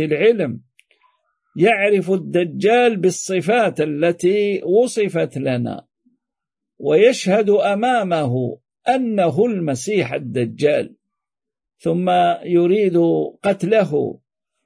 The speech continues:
ثم، آه، يأمر به فيلقى في النار، فتكون النار هي جنته، كما جاء في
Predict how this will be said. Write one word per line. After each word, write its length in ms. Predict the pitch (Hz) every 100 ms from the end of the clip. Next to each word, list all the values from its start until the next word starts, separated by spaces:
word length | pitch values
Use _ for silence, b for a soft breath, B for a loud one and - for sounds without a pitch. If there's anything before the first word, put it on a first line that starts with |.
| _
ثم، 380 | - 180 185 180
آه، 920 | 175 175 165 - 175 165 165 165 165
يأمر 560 | 175 220 190 190 175
به 460 | 160 208 196 180 156
فيلقى 800 | 135 170 208 202 - 180 180 160
في 120 | 127
النار، 640 | 170 160 160 214 196 127 - _ _ _ _ _
فتكون 720 | - 170 180 170 208 196 160 156 151 165
النار 680 | 156 143 160 190 196 196 - _ _ _ _
هي 340 | 143 185 202 160
جنته، 1040 | 143 151 143 160 170 165 139 127 123 - _ _ _ _ _
كما 360 | - 160 156 147
جاء 420 | 139 165 151 151
في 440 | 120 156 151 139